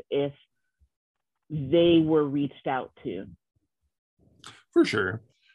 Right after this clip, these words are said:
Speaker 2: Um, so Riva and Troi are having a romantic dinner. Um, Re-, Riva is,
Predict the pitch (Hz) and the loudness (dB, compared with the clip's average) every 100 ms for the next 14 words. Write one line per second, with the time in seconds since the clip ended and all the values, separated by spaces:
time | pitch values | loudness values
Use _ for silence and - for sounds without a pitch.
0 | _ _ _ _ _ 160 156 143 117 101 | _ _ _ _ _ 2 4 4 2 -4
1 | 101 _ _ _ _ _ _ _ _ _ | -12 _ _ _ _ _ _ _ _ _
2 | _ - _ _ _ _ _ _ _ - | _ -20 _ _ _ _ _ _ _ -20
3 | - - - 135 135 131 127 - _ _ | -20 -10 0 4 6 4 2 -8 _ _
4 | _ _ _ _ _ _ _ _ _ _ | _ _ _ _ _ _ _ _ _ _
5 | _ _ _ _ _ _ _ _ _ _ | _ _ _ _ _ _ _ _ _ _
6 | _ _ _ - 123 143 151 165 147 139 | _ _ _ -10 -2 0 2 2 2 2
7 | 123 131 120 120 120 117 107 113 113 113 | 0 0 2 2 2 -2 -4 -2 -2 -4
8 | 110 104 101 101 107 98 113 - 95 85 | -6 -6 -6 -6 -8 -8 -10 -4 -4 -4
9 | 90 110 _ _ _ _ _ _ _ _ | -8 -10 _ _ _ _ _ _ _ _
10 | _ - 123 107 90 85 90 - _ _ | _ -2 2 2 0 -4 -10 -16 _ _
11 | _ _ _ - - _ _ _ _ _ | _ _ _ -20 -20 _ _ _ _ _
12 | _ _ _ _ _ _ _ _ - 113 | _ _ _ _ _ _ _ _ -14 -12
13 | 107 - 110 131 120 113 139 156 160 160 | -10 -6 -2 -2 -2 2 4 4 4 4
14 | - 117 113 95 - | 4 2 2 -2 -12